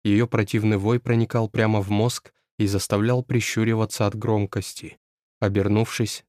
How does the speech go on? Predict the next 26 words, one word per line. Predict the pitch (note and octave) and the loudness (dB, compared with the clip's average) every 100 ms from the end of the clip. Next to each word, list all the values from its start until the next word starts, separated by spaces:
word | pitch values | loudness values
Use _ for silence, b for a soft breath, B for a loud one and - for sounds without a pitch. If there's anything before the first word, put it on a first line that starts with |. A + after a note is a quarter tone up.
| - | -2
Тошка | A2 - - | -2 0 0
увидел | A2+ A2 A#2 A2 | 0 2 2 2
машину | G#2+ - A2 G#2 | 0 0 0 0
скорой | - G#2+ G2 | 0 0 0
помощи, | - G#2+ A#2+ - B2+ | 2 2 2 0 -2
приближающуюся | A#2+ A2 G#2+ G#2 A2 G#2+ - A2 - | -2 0 0 2 0 0 0 -2 -2
к | A2 | 0
ним | A2+ G#2+ | 0 0
по | G#2+ | -2
центральной | - G#2+ G#2+ G#2+ G#2+ G#2+ | -2 -2 0 2 2 2
аллее | G#2 G#2 G#2 | 2 2 0
парка. | - G#2 G2 - - _ _ _ _ _ _ _ | 0 -2 -2 -8 -20 _ _ _ _ _ _ _
Сзади | G2+ F#2+ G2+ A#2 | -4 0 0 2
ее | A2+ A2+ | 2 2
подпирал | A2 A2 - A2+ G#2+ | 0 -2 0 2 2
черный | - - G#2 A2 | 0 -2 0 2
микроавтобус, | G#2+ G2+ G#2+ G2+ - A2 A#2 A2+ - _ _ _ | 2 2 0 0 0 -2 -2 -4 -10 _ _ _
а | - | -2
за | G2 G2 | 2 4
ним | A#2+ | 4
следовала | B2 A#2 A#2 A#2 A#2 A2 | 2 2 2 2 2 2
полицейская | - A2+ - A2 G2+ A2 | 2 0 0 -2 0 0
машина | G2+ G2 - G#2 | 2 0 0 -2
с | - | 0
проблесковым | A2 G2+ G2 - A2 G#2 | -2 -2 -2 -2 0 2
маячком, | G#2 G2+ F#2+ - A#2+ B2 | 2 0 -2 -2 -2 -2